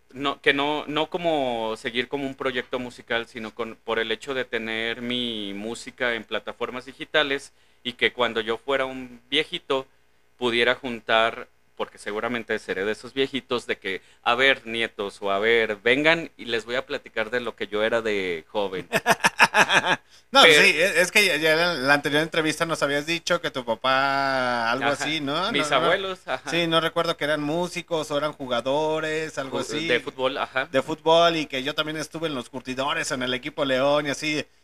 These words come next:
Speaker 2: ¿Y las fotos?
Speaker 1: Ujú.
Speaker 2: <laughs> ¿Dónde está?
Speaker 1: Entonces era esa parte de, de tenerlo así. Pero, pues, la necesidad fue a, a mayor.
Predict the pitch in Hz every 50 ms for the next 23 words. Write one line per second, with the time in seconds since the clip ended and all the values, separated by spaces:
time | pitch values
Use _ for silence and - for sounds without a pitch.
0 | _ - 127 135 131 147 - - 196 214 226 - 233 233 233 226 - - _ _
1 | _ - 117 214 185 - 202 196 - 190 - 185 196 190 175 - - - 185 190
2 | 214 214 202 _ _ _ - 139 131 127 117 127 127 123 135 139 - 156 135 131
3 | 135 135 135 - 147 - - - 135 131 127 - - 139 131 131 123 - 120 113
4 | 104 101 90 - - 113 110 - - 107 107 110 110 113 117 120 120 - - 135
5 | 139 147 _ _ _ _ _ _ _ _ _ _ _ _ _ _ - 127 123 120
6 | 120 117 117 117 113 110 107 107 _ _ 117 117 - - - - 127 123 120 120
7 | 120 - 143 - - 131 123 127 127 - _ - 151 147 147 147 147 143 147 147
8 | 147 139 - - 135 139 151 156 143 135 131 135 135 139 143 143